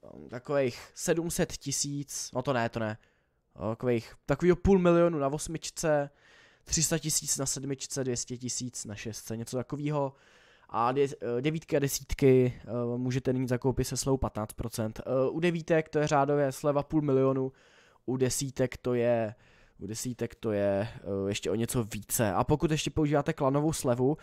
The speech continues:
tak myslím, že jde koupit, eh, já to teď nevidím, protože mám všechny desítky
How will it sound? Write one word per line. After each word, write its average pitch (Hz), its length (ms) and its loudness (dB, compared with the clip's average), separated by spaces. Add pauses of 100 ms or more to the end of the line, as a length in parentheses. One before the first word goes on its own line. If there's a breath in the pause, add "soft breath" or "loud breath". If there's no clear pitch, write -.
(340 loud breath)
tak 143 140 -2
myslím, 143 360 2
že 139 160 4
jde 143 80 2
koupit, 139 680 2
eh, 131 480 2
já 151 160 8
to 156 120 -14
teď 180 120 4
nevidím, 151 400 2
protože 139 280 -2
mám 139 140 -4
všechny 139 340 -4
desítky 135 480 -2